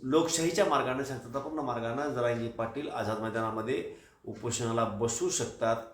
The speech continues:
अशा पद्धतीचं, अ, स्टेटमेंट, अ, हायकोर्टानं दिलेलं आहे. त्यासाठी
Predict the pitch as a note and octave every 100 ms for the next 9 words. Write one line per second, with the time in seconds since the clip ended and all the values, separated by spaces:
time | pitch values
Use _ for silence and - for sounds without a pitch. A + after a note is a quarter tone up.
0 | - A#2 - B2 - A#2 G#2 - G#2+ -
1 | G#2+ - C3 A2 D#2 - - - - _
2 | A2+ A#2 A2+ A2 A2 A2 - G#2+ A2+ A2+
3 | A2+ - - - - A#2 A2 G#2 A2 G#2+
4 | A2+ A2+ A2 G2+ A2+ A#2 C#3 - - -
5 | _ A2+ A2 G#2+ B2+ D3+ -